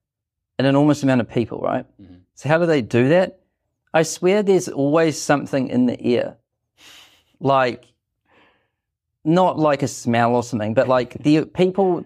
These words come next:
Speaker 1: there's some energy people can sense, right? It's just, like, kind of the global consciousness or whatever. And the art, the best artists are the ones that are able to sense it the best, probably 'cause they're the most sensitive.
Speaker 2: Mm.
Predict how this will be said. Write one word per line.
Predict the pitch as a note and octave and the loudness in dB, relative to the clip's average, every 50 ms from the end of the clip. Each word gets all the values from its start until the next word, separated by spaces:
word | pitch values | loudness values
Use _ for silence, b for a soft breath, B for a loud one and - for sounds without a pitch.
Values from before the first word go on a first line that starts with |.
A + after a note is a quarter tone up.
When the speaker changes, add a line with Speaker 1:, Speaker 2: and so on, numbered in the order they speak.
| - _ | -6 _
Speaker 1:
there's | E3+ E3+ D#3 D3+ | 0 0 0 -2
some | - - - F3 F3 F3+ E3+ D#3 | -4 -2 -2 0 0 0 -2 -2
energy | - C#3+ D3 D3+ D3 - D3 C#3+ B2+ | 0 2 4 4 4 2 2 0 2
people | - C#3 C3 B2 A#2+ | 2 0 0 0 -2
can | - B2 A2+ | -2 -4 -4
sense, | - - - B2+ A2 - - - - - _ - | -4 -6 -6 -4 -4 -4 -8 -10 -20 -16 _ 0
right? | G#2+ A2+ C#3+ C#3 | 2 2 2 2
It's | A#2+ A#2 - - | 0 -4 -6 -4
just, | - D3 C3+ - - - | -2 -2 -2 -2 -2 0
like, | C#3 B2+ A#2 A2 | 0 0 0 -2
kind | - - B2+ B2 B2 | -2 0 0 0 0
of | A2 - _ _ | -2 -6 _ _
the | - A#2 | -2 -2
global | G#2+ - - A#2+ A2+ A#2 A#2+ A#2+ A#2 A#2 A#2+ A2+ A2 | -2 0 -2 0 2 4 2 2 2 0 0 0 -2
consciousness | A2+ - - A2+ A2+ A#2 A2+ - A2 - - A2 G#2 G#2 - - | -6 -4 -2 0 0 0 -2 -8 -10 -12 -10 -10 -10 -8 -8 -8
or | G2 | -8
whatever. | F#2+ F#2+ F2+ - - - - _ _ _ _ _ _ _ _ _ _ _ _ _ _ _ _ _ _ | -6 -6 -4 -6 -6 -8 -10 _ _ _ _ _ _ _ _ _ _ _ _ _ _ _ _ _ _
And | C3 C3+ C3+ C#3 | 2 2 4 2
the | B2+ - | 2 2
art, | - C3 C#3 A2+ A2+ | 2 0 0 0 -2
the | C#3 | -4
best | B2 C#3 D3+ D#3 D3+ - - | 0 2 0 0 0 0 0
artists | A#2+ C3 C3+ C3 C3 - - C3 | 2 2 2 2 0 -2 -2 0
are | A#2 | 2
the | A#2 A2+ | 2 2
ones | A#2 A#2 A#2 A#2 - | 2 0 0 -2 -2
that | A#2 A2+ | 0 0
are | A2 - G#2 | 0 2 2
able | A2 A2+ A#2 G#2+ A#2 A2+ | 0 0 0 -2 -4 -6
to | - - - A#2+ A2+ A2 A2 A2 G2+ - _ _ _ _ _ _ _ _ _ _ _ | -4 -4 -2 -2 0 0 -2 -2 -4 -6 _ _ _ _ _ _ _ _ _ _ _
sense | - - - - D#3 D#3+ E3+ D#3+ - - - | -20 -18 -4 0 2 2 2 0 -4 -4 -4
it | - - - - | -4 -4 -2 -4
the | A2+ | -4
best, | - A2+ G#2 G#2+ - - | -2 0 -2 -2 -2 -4
probably | - D#3+ D#3+ F#3 E3 | -4 0 2 0 2
'cause | - D#3+ C3+ - | 2 -2 -2 0
they're | C#3 A#2 | 0 0
the | A#2+ | 2
most | A#2 A2+ G#2+ G#2+ - | 2 2 0 -2 -2
sensitive. | - C3+ B2+ - - - - - - - - _ _ - | -2 -2 -2 -2 -4 -8 -8 -8 -10 -10 -16 _ _ -18
Speaker 2:
Mm. | F#2+ F#2 F2+ F2 F2+ | -16 -16 -16 -16 -18